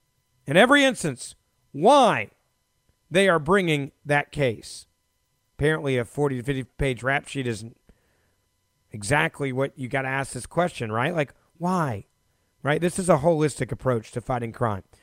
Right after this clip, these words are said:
Why, why are we, why are we bringing this case? That's the question he said all of his prosecutors needed to ask. And those that were seen as minor,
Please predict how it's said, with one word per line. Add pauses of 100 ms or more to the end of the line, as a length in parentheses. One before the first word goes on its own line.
(240)
Why,
why
are
we,
why
are
we
bringing (320)
this
case? (540)
That's
the
question
he
said (320)
all
of
his (200)
prosecutors
needed
to
ask. (1700)
And
those
that
were
seen
as
minor,